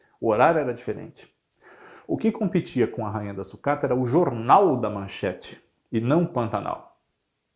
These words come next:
E Pantanal, então, conquistou um público que, terminando a novela da Globo, colocava nela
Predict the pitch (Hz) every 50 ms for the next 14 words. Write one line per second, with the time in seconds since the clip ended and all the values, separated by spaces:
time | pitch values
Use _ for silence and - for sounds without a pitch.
0 | _ _ _ _ _ _ _ _ _ _ _ _ - _ _ _ _ - 254 262
1 | - - 98 98 - - 131 143 151 160 170 196 208 208 - - 160 156 175 214
2 | 233 - - _ _ _ _ _ _ _ _ _ _ _ _ _ _ _ _ _
3 | _ - - 254 269 262 233 202 - - - - 143 139 143 143 139 - 180 190
4 | 185 202 208 - - 214 175 - - 202 196 190 - - _ _ - - 180 170
5 | 165 156 160 151 156 196 254 269 254 233 208 190 156 147 156 143 139 135 131 131
6 | 139 165 180 175 - 196 190 180 190 - 131 127 151 156 160 147 139 143 147 156
7 | 170 185 185